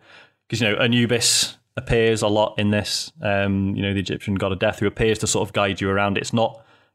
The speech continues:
clear if it's Anubis that sort of punishes them, 'cause obviously it's the god of death, and people are trying to not die. That's like, "Well, hang on a minute."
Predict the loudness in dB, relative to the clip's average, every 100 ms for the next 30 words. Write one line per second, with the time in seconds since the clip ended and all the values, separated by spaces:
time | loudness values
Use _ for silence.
0 | -12 -2 0 2 2 0 -2 -4 -4 -2
1 | 0 2 2 2 0 0 -2 0 -2 0
2 | 0 0 2 0 0 2 2 2 0 -6
3 | _ -4 -2 0 0 0 -2 -2 0 0
4 | 0 -6 -6 -6 -8 _ _ -6 -4 -2
5 | -4 -6 _ _ -4 -2 -2 -6 _ _
6 | -4 -2 -2 -2 0 2 0 0 0 0
7 | 2 0 0 -2 -2 -4